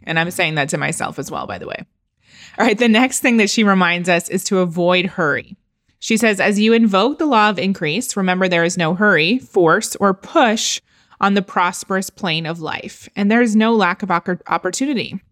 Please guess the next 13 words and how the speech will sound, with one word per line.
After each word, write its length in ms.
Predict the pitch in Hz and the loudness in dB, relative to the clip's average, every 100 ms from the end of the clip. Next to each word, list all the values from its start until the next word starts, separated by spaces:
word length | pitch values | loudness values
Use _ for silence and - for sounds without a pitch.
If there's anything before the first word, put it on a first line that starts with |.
| _ _ _ _ _ - 196 | _ _ _ _ _ -18 -2
Do 180 | 226 | 2
all 160 | 214 220 | 4 2
that 120 | 285 | 0
you 100 | 277 | -4
can 380 | 269 226 196 190 | -4 0 2 2
to 120 | 196 | 0
do 180 | 185 196 | -2 0
in 80 | 190 | 0
a 60 | 196 | -2
successful 600 | - 185 196 170 - 185 | -4 -4 -4 -6 -6 -6
manner 400 | 180 165 170 170 | -2 -2 -2 -2
every 300 | 185 165 185 | -4 -2 -2
day, 460 | 202 180 - 311 | -2 -2 -2 -4